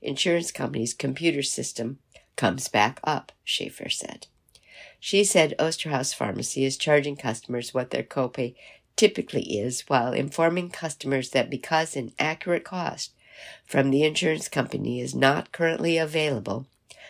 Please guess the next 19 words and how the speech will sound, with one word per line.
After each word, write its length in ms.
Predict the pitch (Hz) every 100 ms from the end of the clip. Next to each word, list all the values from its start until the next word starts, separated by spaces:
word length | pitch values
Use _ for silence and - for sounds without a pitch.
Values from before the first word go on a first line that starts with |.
| -
the 100 | 131
copay 440 | - 165 165 175
amount 420 | 170 165 131 101 - _ _ _ -
they 300 | 120 139 139 _ _ -
may 260 | 139 151 165
change 640 | - 202 170 92 90 -
once 200 | - -
the 140 | 139
system 480 | 139 135 - 113 139 _ -
is 160 | 151
back 320 | 143 104 98 -
up. 240 | 131 - _ _ _ _ _ - - _ -
Eric 320 | 160 151 151
Nightingale, 640 | 139 175 - - - 127 156
whose 240 | 160 147
family 420 | - 139 131 120 -
owns 340 | 117 117 -
Nightingale 560 | 127 147 - - 104 -
Drug, 360 | - - 62